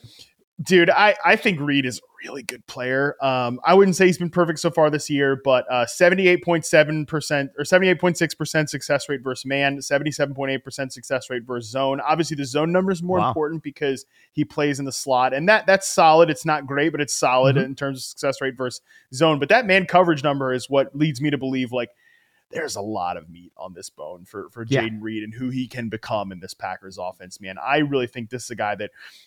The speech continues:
Speaker 1: they can get more out of. And, you know, you've seen it a little bit. Like,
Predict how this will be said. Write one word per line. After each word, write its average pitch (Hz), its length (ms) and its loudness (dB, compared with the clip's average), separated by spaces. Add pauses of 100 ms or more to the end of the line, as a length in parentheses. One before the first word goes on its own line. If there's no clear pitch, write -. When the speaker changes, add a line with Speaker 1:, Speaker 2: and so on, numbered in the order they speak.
(140)
Speaker 1:
they 165 160 4
can 160 200 -4
get 139 200 -4
more 131 300 0
out 127 180 2
of. 131 160 0 (100)
And, 160 300 -4
you 165 120 -2
know, 180 60 6
you've 208 240 6
seen 196 380 0
it 226 80 8
a 165 80 6
little 147 300 4
bit. 202 260 2
Like, 151 240 2